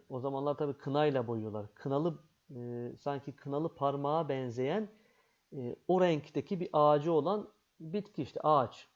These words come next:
O renkteki meyvesi olan, kırmızıya çalan bir ağaç. Orada bilindiği için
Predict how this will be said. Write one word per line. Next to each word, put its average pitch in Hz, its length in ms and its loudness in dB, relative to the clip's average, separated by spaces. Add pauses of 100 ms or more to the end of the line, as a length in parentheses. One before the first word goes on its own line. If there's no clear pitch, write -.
(360)
O 165 140 2
renkteki 151 320 -4
meyvesi 139 420 0
olan, 147 260 -2
kırmızıya 131 460 -4
çalan 151 400 -4
bir 151 120 -6
ağaç. 139 420 0 (680)
Orada 151 280 4
bilindiği 160 360 0
için 214 260 -4